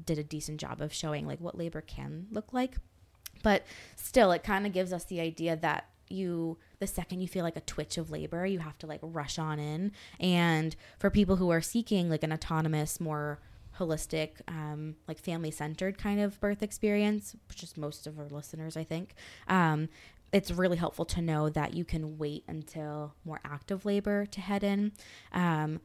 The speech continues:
when your water breaks or when you're first getting your, like, first few contractions, like, it does not mean you have to head on in. Um, with, like, precipitous labor, which is when labor starts and then ends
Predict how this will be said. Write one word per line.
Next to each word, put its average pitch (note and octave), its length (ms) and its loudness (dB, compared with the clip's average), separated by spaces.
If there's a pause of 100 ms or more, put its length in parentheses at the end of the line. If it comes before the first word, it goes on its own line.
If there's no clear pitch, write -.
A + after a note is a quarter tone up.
when F3+ 180 4
your E3+ 120 6
water E3+ 340 4
breaks F3+ 440 2
or D#3+ 100 -4
when D#3 200 -4
you're D#3 100 -6
first D#3+ 380 -8
getting D#3 240 -8
your, D#3 100 -10 (240)
like, D#3+ 200 -8 (300)
first - 280 -10
few D#3+ 80 -4
contractions, E3 760 -6
like, D#3 140 -6
it D3+ 160 -8
does D#3+ 220 -2
not D#3 180 -4
mean D3+ 220 -6
you D#3 80 -6
have C#3 200 -12
to - 60 -16
head D3+ 220 -10
on D3 180 -6
in. D3 300 -6 (320)
Um, D#3+ 420 2 (1400)
with, F#3 360 2
like, D#3+ 380 0
precipitous G3+ 600 0
labor, A#3 480 4
which F#3 200 2
is D#3+ 120 -2
when D3+ 360 -2 (120)
labor D3+ 480 -4 (840)
starts - 640 2
and D3+ 240 0
then C#3+ 280 -2
ends D3+ 640 -4